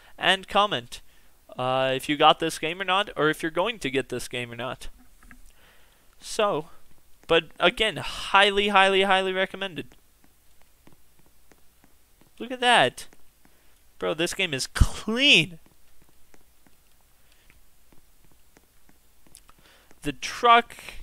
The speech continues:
could maybe use a little bit of work because it does speed up a lot going down hills.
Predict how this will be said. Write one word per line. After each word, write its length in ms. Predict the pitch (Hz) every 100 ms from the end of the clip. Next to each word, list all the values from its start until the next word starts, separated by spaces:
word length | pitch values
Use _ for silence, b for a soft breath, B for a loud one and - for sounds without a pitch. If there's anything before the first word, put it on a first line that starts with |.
| - -
could 180 | 139 123
maybe 400 | 151 180 175 170
use 300 | 156 135 131
a 60 | 117
little 260 | 120 - -
bit 180 | -
of 340 | - - - - - - - b b b b b _
work 300 | - - - -
because 480 | 131 - 131 120 -
it 220 | 143 -
does 520 | 165 165 165 143 - - B B -
speed 460 | - - 175 160
up 120 | 139
a 40 | 131
lot 640 | 127 127 131 123 123 -
going 320 | - 131 127 127
down 240 | 120 120
hills. 640 | 131 120 120 127 - -